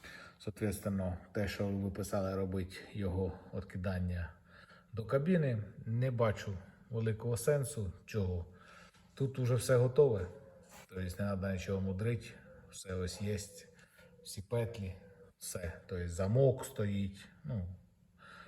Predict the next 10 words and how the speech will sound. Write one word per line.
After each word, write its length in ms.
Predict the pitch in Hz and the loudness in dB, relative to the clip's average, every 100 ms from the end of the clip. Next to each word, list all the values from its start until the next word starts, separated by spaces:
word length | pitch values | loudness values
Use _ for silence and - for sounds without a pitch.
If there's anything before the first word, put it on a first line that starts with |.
| - | -18
просто 320 | - 113 - 107 | -10 -6 2 2
боковинки, 600 | 107 120 110 95 90 98 | 4 4 4 4 0 -4
які 300 | - 110 90 | 0 0 0
в 120 | 120 | 0
будь-якому 380 | 120 120 123 110 | 2 4 6 4
би 100 | 107 | 2
случаї 360 | 139 120 - | 0 0 -2
прийшлось 360 | 101 98 113 101 | -2 0 0 2
би 140 | 101 | 2
робити. 420 | 107 98 90 90 | 2 2 -2 -4